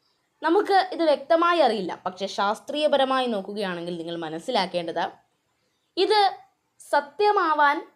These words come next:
സാധ്യതയില്ല. കാരണം ഇതിന്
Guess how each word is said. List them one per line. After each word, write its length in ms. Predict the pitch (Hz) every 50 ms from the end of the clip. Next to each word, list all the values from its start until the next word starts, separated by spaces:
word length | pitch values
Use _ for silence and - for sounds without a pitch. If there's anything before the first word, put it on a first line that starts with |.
| _ _ _ _
സാധ്യതയില്ല. 560 | - 240 214 214 208 214 185 165 143 - - - - _ _ _ _ _ _ _ _ _ _ _ _ _ _ -
കാരണം 340 | 175 160 170 170 175 170 - - _ _ _ _ _ _ _ _ _ _ _ _ _ _ _ _ _ _ _ _ - 330 381
ഇതിന് 240 | 381 453 427 403